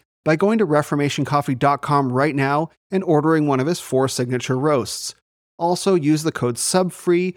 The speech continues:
when you sign up for regular coffee delivery to get one free twelve-ounce bag on the house. Once again, go to reformation coffee dot com and order your globalist smashing coffee. And when you use the code subfree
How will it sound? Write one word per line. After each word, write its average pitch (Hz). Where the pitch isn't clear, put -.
when 139
you 123
sign 156
up 160
for 127
regular 139
coffee 170
delivery 165
to 143
get 143
one 143
free 165
twelve-ounce 143
bag 123
on 131
the 139
house. 151
Once 180
again, 165
go 131
to 127
reformation 165
coffee 156
dot 151
com 165
and 131
order 156
your 147
globalist 156
smashing 170
coffee. 135
And 143
when 180
you 202
use 190
the 180
code 139
subfree 170